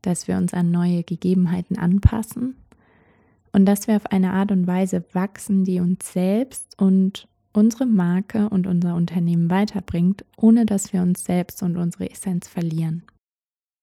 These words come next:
Aber was hilft jetzt, wenn du gerade in dieser Phase steckst, in der das Alte sich irgendwie nicht mehr richtig anfühlt, aber die Klarheit für das Neue noch nicht so richtig da ist?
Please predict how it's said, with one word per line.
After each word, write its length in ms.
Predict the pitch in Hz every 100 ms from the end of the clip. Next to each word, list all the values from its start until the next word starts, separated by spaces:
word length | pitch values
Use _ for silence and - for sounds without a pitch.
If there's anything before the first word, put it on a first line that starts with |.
| _
Aber 220 | 202 196
was 240 | 196 208 -
hilft 420 | - 247 240 -
jetzt, 320 | 185 - -
wenn 200 | 185 180
du 360 | 175 170 170 214 _ _ _ _ _
gerade 400 | - 185 185 - - -
in 160 | 190
dieser 300 | 190 175 180
Phase 420 | 180 - 180 175 175
steckst, 560 | - 175 170 - -
in 140 | 185 170
der 140 | 175
das 180 | 180 -
Alte 360 | - 180 175
sich 260 | 180 175 -
irgendwie 240 | 180 175
nicht 200 | 170 175
mehr 160 | 180 175
richtig 380 | 190 196 226 -
anfühlt, 560 | 202 220 233 226 -
aber 160 | 180 180
die 140 | 175
Klarheit 440 | 175 185 175 175 -
für 140 | -
das 200 | 165 170
Neue 260 | 165 165 160
noch 140 | 165
nicht 160 | 165 175
so 100 | 165
richtig 360 | 160 - 165
da 240 | - 165 165
ist? 400 | - 185 -